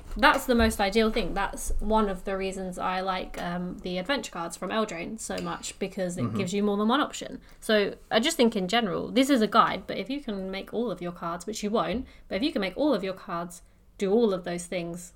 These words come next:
Speaker 1: on each card, then you've probably got the best deck ever.
Speaker 2: Yes, yeah. Um, so final notes then. Overlap in card rolls is really, really good,
Speaker 1: Mm-hmm.
Speaker 2: and... Uh, overlap can be partial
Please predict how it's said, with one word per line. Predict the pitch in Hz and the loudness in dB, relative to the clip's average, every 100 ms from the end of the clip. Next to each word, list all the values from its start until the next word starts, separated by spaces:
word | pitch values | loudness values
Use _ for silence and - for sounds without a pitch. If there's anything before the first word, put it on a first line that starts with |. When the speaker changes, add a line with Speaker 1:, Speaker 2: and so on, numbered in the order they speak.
| - | -10
Speaker 1:
on | 180 | -8
each | 180 - - | -6 -8 -8
card, | 175 175 180 | -6 -6 -8
then | 175 180 | -10 -10
you've | - | -10
probably | 208 180 | -10 -8
got | - | -10
the | |
best | - - - | -12 -14 -12
deck | - | -12
ever. | 214 214 - - | -12 -12 -8 0
Speaker 2:
Yes, | 123 104 - - - - | 2 2 0 -6 -6 -2
yeah. | 120 113 - 123 | 0 0 0 4
Um, | 117 113 110 110 - - - | 4 4 2 -2 -4 -20 -6
so | - 147 127 120 123 - - - | 2 6 8 8 4 -2 -14 4
final | 156 151 135 | 8 10 10
notes | 123 147 123 - - | 10 8 8 2 -2
then. | 107 104 - 147 | 0 0 6 12
Overlap | 175 151 120 110 - - - - | 12 12 12 12 6 -2 -20 -6
in | 135 120 117 113 113 - _ - | 2 4 6 4 2 -4 _ 0
card | - 117 113 | 8 8 10
rolls | 110 110 110 | 6 4 0
is | 113 110 | -4 0
really, | 117 113 110 | 4 4 6
really | 110 110 | 6 4
good, | 104 165 185 | 8 8 8
Speaker 1:
Mm-hmm. | 233 220 269 - | 4 6 4 0
Speaker 2:
and... | 120 117 113 220 - - - - | 0 4 4 2 -4 -20 -16 -4
Uh, | 110 110 113 107 113 | 0 2 4 2 6
overlap | 143 135 131 120 - | 10 10 10 6 4
can | - 139 123 117 | 0 4 4 4
be | 110 113 | 0 -2
partial | - 123 98 - 90 - | 2 4 2 0 -6 -8